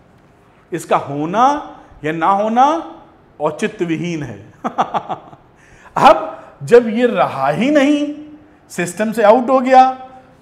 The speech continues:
तो थोड़ा सा इसको ऊपर लेते हुए, तो ये फिगर रह क्या गई? ये केवल इतनी रह गई बेटा, देखो ऐसे बची केवल ये, देख पा रहे हैं ये ए है कहीं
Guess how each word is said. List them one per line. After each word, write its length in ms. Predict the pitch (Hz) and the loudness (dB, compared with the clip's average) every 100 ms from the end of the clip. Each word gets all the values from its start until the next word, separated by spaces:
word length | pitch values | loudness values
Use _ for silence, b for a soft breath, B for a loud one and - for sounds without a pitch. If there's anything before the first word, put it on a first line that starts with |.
| - | -2
तो 420 | 196 208 202 - | 2 2 0 -4
थोड़ा 200 | 170 180 | 0 0
सा 240 | 175 185 175 | 2 2 0
इसको 280 | - 170 | -4 -8
ऊपर 220 | 156 151 175 | -8 -8 -8
लेते 280 | 175 160 | -8 -8
हुए, 260 | 160 147 190 302 - - B B B _ _ _ | -10 -6 -4 -6 -10 -20 B B B _ _ _
तो 60 | 214 | -6
ये 260 | 220 196 269 | -4 -2 -4
फिगर 320 | 277 311 262 | -4 -2 0
रह 260 | 214 233 | 0 0
क्या 260 | 302 247 202 | 0 2 2
गई? 300 | 147 139 117 - B B | 0 -4 -8 -12 B B
ये 80 | 190 | -10
केवल 280 | 196 196 214 | -4 -2 -2
इतनी 340 | 160 156 185 | -4 -8 -8
रह 220 | 226 165 190 | -6 -6 -6
गई 180 | 269 | -6
बेटा, 260 | 285 277 269 | -8 -6 -6
देखो 500 | 254 214 254 254 - - - _ _ _ _ - - _ _ - - _ _ _ - - _ - - - _ - | -6 -6 -6 -8 -14 -20 -20 _ _ _ _ -20 -20 _ _ -20 -20 _ _ _ -20 -20 _ -20 -20 -20 _ -2
ऐसे 320 | 170 175 208 | 0 2 0
बची 320 | 147 123 165 | -4 -8 -12
केवल 320 | 151 165 151 151 | -10 -10 -10 -10
ये, 200 | 151 143 - - - - _ _ _ - _ _ _ - - - _ _ - _ _ - - _ 123 | -14 -18 -20 -20 -20 -20 _ _ _ -20 _ _ _ -20 -20 -20 _ _ -20 _ _ -20 -20 _ -10
देख 280 | 151 156 - | -8 -6 0
पा 120 | 151 | 0
रहे 120 | 151 | 0
हैं 120 | 151 | -4
ये 280 | 139 143 - 151 | -6 -8 -8 -4
ए 200 | 160 170 | -2 -2
है 140 | 208 | -4
कहीं 340 | 214 208 277 | -6 -4 -4